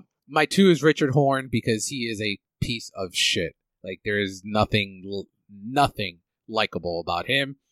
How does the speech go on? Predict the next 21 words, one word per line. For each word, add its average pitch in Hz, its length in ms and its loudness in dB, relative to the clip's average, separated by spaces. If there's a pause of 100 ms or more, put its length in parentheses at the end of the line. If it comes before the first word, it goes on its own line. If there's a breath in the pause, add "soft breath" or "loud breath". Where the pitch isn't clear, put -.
(320 soft breath)
And 123 420 0
I 147 220 4
will 147 220 6
just 131 200 4
kick 147 180 2
off 131 180 4
my 123 120 0
number 123 260 4
one. 117 460 6
My 110 160 2
number 104 260 2
one 101 140 2
is 90 160 -6
Leo 80 200 -2
Johnson. - 540 -4 (440)
Leo 110 180 2
Johnson 92 420 0
is 87 280 -4 (600)
the 95 120 4
worst, 82 580 0
the - 140 -10